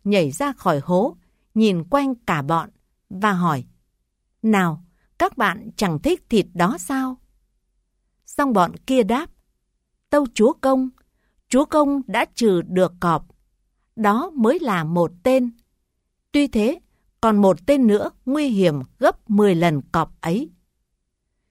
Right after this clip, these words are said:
Xin nói rõ, đó là ai thế? Một vị tu khổ hạnh giả hiệu, thường ăn thịt mà cọp kia vẫn đem đến. "Vậy thì, ta sẽ đi bắt nó,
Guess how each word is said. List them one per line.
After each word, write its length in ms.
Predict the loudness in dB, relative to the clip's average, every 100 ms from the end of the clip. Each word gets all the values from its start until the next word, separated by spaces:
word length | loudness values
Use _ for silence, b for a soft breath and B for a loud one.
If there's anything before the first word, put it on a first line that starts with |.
| _
Xin 320 | -6 -2 2
nói 180 | 2 0
rõ, 340 | -2 -4 -6 -12 _ -4
đó 220 | 0 0
là 340 | 0 -4 -4 -8 -6
ai 200 | -6 -4
thế? 280 | -4 -4 -4 _ _ _ _ _ _ _ _ _ _
Một 220 | 2 2 0
vị 180 | -2 -2 -2
tu 200 | -2 -2
khổ 280 | 0 0 0
hạnh 280 | -4 -6 -8
giả 280 | -8 -2 -2
hiệu, 360 | -2 -2 -2 -2 _ _ _ _ -2
thường 260 | 0 0 -6
ăn 220 | -6 -6
thịt 260 | -2 -2 -2 _ _ -6
mà 200 | -4 -4 -4
cọp 260 | -4 -4
kia 260 | -4 -4 -4 -4
vẫn 240 | -4 -4 -2
đem 240 | 0 2
đến. 280 | 0 -2 -4 -12 _ _ _ _ _ _ _ _ _
"Vậy 240 | -2 -2 0
thì, 300 | 0 0 0 -8 _ _ _ _ -2
ta 160 | -2
sẽ 200 | -2 -4
đi 260 | -2 0 0
bắt 280 | -2 -2 -2
nó, 320 | -2 -4